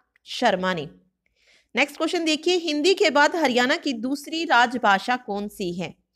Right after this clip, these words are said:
तो हिंदी के बाद जो है हरियाणा की दूसरी राजभाषा है पंजाबी। कौन सा राजा हरिया-, अ, हरियाणा के पूर्व में है? कौन सा राज्य है, सॉरी, हरियाणा के पूर्व में है? तो वो है उत्तर प्रदेश।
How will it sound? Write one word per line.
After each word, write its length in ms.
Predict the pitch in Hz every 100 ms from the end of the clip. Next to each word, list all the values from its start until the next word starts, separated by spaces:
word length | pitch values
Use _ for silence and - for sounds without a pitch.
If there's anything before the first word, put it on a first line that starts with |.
| _ _ _
तो 60 | 220
हिंदी 400 | 214 233 233 349
के 140 | 330
बाद 260 | 262 254 226
जो 100 | 247
है 100 | 254
हरियाणा 260 | 226 214
की 120 | 214
दूसरी 300 | 220 269 285
राजभाषा 520 | 269 214 196 180 180 226
है 200 | 262 466 _
पंजाबी। 640 | 202 175 165 151 143 196 175 _ _ _ _ _ _ _ _
कौन 220 | - 320 415
सा 180 | 320
राजा 340 | 285 254 233 302
हरिया-, 360 | 277 233 233 -
अ, 360 | 180 175 170 - _
हरियाणा 340 | 175 214 240 294
के 160 | 294
पूर्व 320 | 277 269 277 277
में 200 | 220 180
है? 200 | 147 - _ _ _
कौन 160 | 220 247
सा 120 | 247
राज्य 320 | 196 185 196
है, 80 | 220
सॉरी, 280 | - 220 214
हरियाणा 300 | 196 185 196
के 200 | 208 311
पूर्व 420 | - - 240 262
में 120 | 240
है? 180 | 208 254
तो 160 | - 214
वो 180 | 214
है 260 | 233 302 - 233
उत्तर 300 | - 254 403
प्रदेश। 720 | - 180 156 175 156 -